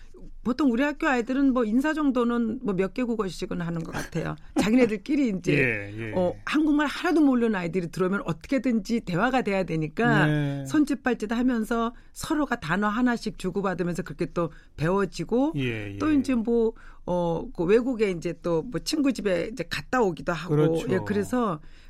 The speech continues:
Speaker 1: 글로벌한 친구가 생기는 것
Speaker 2: 맞아요.
Speaker 1: 같아요. 네.
Speaker 2: 그럼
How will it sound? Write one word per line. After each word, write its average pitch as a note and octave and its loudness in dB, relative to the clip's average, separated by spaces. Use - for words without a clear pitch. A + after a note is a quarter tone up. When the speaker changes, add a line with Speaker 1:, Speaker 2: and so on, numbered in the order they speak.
Speaker 1:
글로벌한 A#3+ 4
친구가 G#3 0
생기는 A3+ 2
것 - -8
Speaker 2:
맞아요. - -8
Speaker 1:
같아요. D3 -4
네. E3 -2
Speaker 2:
그럼 D3+ 2